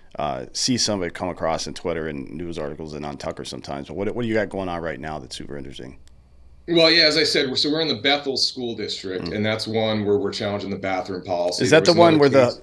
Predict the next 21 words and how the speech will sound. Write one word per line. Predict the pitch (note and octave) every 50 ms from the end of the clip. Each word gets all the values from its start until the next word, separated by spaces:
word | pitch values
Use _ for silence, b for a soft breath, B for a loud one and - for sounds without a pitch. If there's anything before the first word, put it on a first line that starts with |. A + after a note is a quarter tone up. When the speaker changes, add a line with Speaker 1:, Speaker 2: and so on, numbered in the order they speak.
| - -
Speaker 1:
the | A2+ A2
hundred | F#2+ A#2+ B2+ B2 A#2
and | G#2+ G2+
fifty | - A#2 G#2 - G#2+
kids | G2+ - A2+ A2 G2 F2+ G2
lined | G#2 G2+ G#2 G#2 F#2+
up | G2+ G2+ G2+ G2+ - - -
to | - G#2+
use | G2 G2+ F#2+ F2
the | F2+
single-use | A2 A#2 C3 C#3 E3 F3+ D3 B2
Speaker 2:
No. | G#2+
Speaker 1:
bathroom | G2+ F#2+ F#2+ G2+ G2 G#2 G#2 G#2 G#2 G2+ G2 G2+ -
and | - F#2
got | F2 F2+ E2+ D#2
in | F2+
trouble | - - F2+ F2+ F#2 F#2
or | F#2 F#2
Speaker 2:
But | F2+ -
I | A#2+
Speaker 1:
whatever? | G#2 - G2 F#2+ F#2+